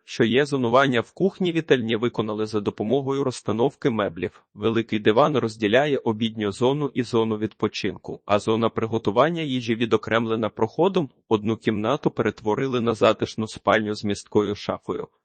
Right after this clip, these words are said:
робочим столом і зручним двомісним ліжком. У дитячій вийшло організувати робочу зону, зону сну і відпочинку, зону читання біля вікна і ігрову.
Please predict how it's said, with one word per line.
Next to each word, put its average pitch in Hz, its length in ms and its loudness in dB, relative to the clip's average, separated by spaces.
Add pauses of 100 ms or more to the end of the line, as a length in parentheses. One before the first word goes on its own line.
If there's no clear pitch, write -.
(140)
робочим 131 520 2
столом 139 480 2
і 123 100 -2
зручним 123 560 -2
двомісним 139 640 -4
ліжком. 87 520 -8 (160)
У 127 100 4
дитячій 151 580 2
вийшло 113 460 -2
організувати 113 920 2
робочу 107 480 0
зону, 117 440 0 (280)
зону 107 420 2
сну 110 380 -2
і 113 120 -4
відпочинку, 104 840 -2 (300)
зону 113 400 2
читання 110 540 0
біля 117 300 -2
вікна 160 440 -4
і 95 60 -6
ігрову. 104 580 -4